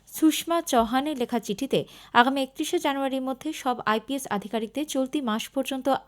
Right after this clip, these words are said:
আয় ব্যয়ের হিসাব দাখিল করতে হবে বলে উল্লেখ করা হয়েছে। অল ইন্ডিয়া সার্ভিসেস কন্ডাক্ট রুলসের অধীনে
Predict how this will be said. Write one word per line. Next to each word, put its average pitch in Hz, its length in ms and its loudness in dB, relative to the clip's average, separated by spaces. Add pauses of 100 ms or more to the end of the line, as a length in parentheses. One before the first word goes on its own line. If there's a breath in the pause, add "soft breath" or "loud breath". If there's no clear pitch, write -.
আয় 226 140 -2 (120)
ব্যয়ের 254 320 2 (180)
হিসাব 240 280 -2 (120)
দাখিল 190 240 0
করতে 196 240 -2
হবে 208 220 -2
বলে 240 180 2 (340 loud breath)
উল্লেখ 277 340 2
করা 196 200 6
হয়েছে। 180 260 0 (500 loud breath)
অল 254 180 8 (100)
ইন্ডিয়া 330 240 2 (100)
সার্ভিসেস 269 480 0 (160)
কন্ডাক্ট 233 380 -2 (140)
রুলসের 233 380 -2 (120)
অধীনে 214 280 -2